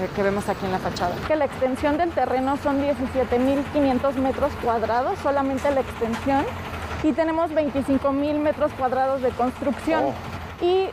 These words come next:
Speaker 2: respecto a lo que comentabas de cómo se fueron seccionando, modificando, eh, la traza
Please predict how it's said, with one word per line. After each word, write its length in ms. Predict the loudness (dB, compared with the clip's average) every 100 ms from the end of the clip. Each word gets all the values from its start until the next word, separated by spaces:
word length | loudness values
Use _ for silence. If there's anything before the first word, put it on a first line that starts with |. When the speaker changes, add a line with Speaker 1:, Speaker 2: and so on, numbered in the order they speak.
| 0
Speaker 2:
respecto 320 | 0 0 0
a 40 |
lo 100 | 0
que 100 | 0
comentabas 640 | 0 0 0 0 0 -2 -2
de 280 | 0 2 2
cómo 220 | 0 0 0
se 140 | -2
fueron 480 | 0 0 2 -2 -2
seccionando, 840 | -2 -2 -2 0 2 2 2 2 2
modificando, 1200 | 0 -2 -2 -2 0 2 2 2 2 2 2 2
eh, 160 | 0 2
la 140 | -2
traza 720 | -2 0 0 0 2 2